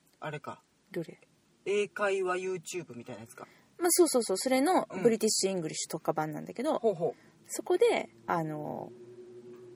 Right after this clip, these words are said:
Speaker 2: 教えられてた。
Speaker 1: うん。
Speaker 2: もう、イギリスで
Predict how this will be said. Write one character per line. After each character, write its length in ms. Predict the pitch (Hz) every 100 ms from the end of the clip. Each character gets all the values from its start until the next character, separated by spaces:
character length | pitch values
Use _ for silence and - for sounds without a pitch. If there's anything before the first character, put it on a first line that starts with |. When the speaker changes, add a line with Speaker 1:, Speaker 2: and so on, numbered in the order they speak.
| - - - - - 147 165 117 110 - - - - - - -
Speaker 2:
教 220 | 196 - 170
え 80 | - -
ら 100 | 180
れ 100 | 165
て 120 | 165 160
た。 200 | 90 - -
Speaker 1:
う 60 |
ん。 200 | 175 156 - _ _ _ _ - - - - _ - - - _ -
Speaker 2:
も 120 | 190
う、 40 | - - _ _ _ _ _ _ _ _ 202
イ 80 |
ギ 140 | 185 147
リ 80 | -
ス 140 | 262
で 240 | 403 330